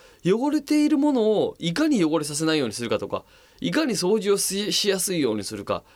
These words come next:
いかにこの自分でそういった感覚を持って掃除をするかっていうことが、少しずつまた皆さん、僕も含めてね、全員の中で常識になっていくと、それはもう世の中にあるトイレがどんどん綺麗になっていくわけですし、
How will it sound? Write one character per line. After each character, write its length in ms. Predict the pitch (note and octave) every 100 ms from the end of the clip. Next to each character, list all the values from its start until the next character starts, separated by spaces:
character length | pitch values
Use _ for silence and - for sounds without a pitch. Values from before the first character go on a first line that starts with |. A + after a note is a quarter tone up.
| - - -
い 140 | E3+
か 160 | D4+ E4+
に 240 | E3 A#2
こ 140 | -
の 300 | C3 B2 A#2
自 160 | A#2 C3
分 160 | C3+ B2+
で 80 | A#2+
そ 140 | C3
う 20 |
い 40 | A#2
っ 20 |
た 300 | B2+ A#2 -
感 200 | B2+ A#2+
覚 320 | A#2+ G#2+ A#2+
を 80 | A#2+
持 120 | C3
っ 40 |
て 300 | B2+ A2+ G2+ -
掃 200 | B2+ A#2+
除 80 |
を 20 | A2
す 120 | C#3
る 80 | C3
か 100 | G#2
っ 40 |
て 180 | - A2
い 60 |
う 100 | G#2
こ 140 | G#2 D#3
と 200 | A3 G3
が、 300 | G3+ G3 - - - _ -
少 280 | - B3 C4
し 80 | B3+
ず 160 | D4+
つ 140 | - C#3
ま 160 | C3+
た 260 | C3 A#2+ -
皆 220 | C#3 C3+ B2+
さ 180 | A#2+
ん、 220 | G#2 F#2+ - - -
僕 480 | C3 C3 C3 B2+ - _ _ -
も 100 | A#2+
含 200 | - A3+
め 80 | E3
て 80 | G#2
ね、 140 | - - - - _ -
全 160 | D#3
員 60 | D3
の 80 | B2+
中 220 | G#2+ G2+
で 200 | F#2+ E2+ _ _ _ -
常 220 | F#3 A3+
識 220 | - A#3+
に 100 | C4
な 160 | F3 F#3
っ 20 |
て 260 | - D3+ C3+
い 60 |
く 160 | C3+ -
と、 240 | E4 F3+
そ 100 | E3+
れ 80 | F3+
は 100 | F#3
も 300 | G3 C3+ G2
う 60 | A#2
世 140 | B2+
の 60 | D3
中 240 | C#3 G#2+
に 100 | G#2
あ 60 | G2
る 80 | F#2+
ト 160 | D3
イ 20 |
レ 80 | E3+
が 80 | F#3+
ど 160 | E3+ E3+
ん 60 |
ど 100 | C3
ん 40 | A2+
綺 180 | C#3+
麗 140 | C3 G#2
に 80 | G2
な 100 | G#2
っ 20 |
て 180 | - G2+
い 80 | F2+
く 160 | G#2+
わ 120 | G#2+
け 100 | G2+
で 120 | F#2 F2
す 180 | -
し、 180 | - F2+